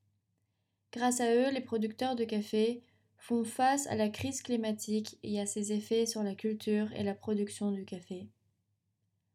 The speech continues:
Au sein de sa ferme, la nature et l'homme cohabitent en paix.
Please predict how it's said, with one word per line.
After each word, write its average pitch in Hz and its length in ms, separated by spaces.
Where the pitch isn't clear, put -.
Au 226 100
sein 262 220
de 269 100
sa 233 160
ferme, 247 460
la 240 100
nature 262 380
et 240 100
l'homme 247 280
cohabitent 226 380
en 208 140
paix. 202 260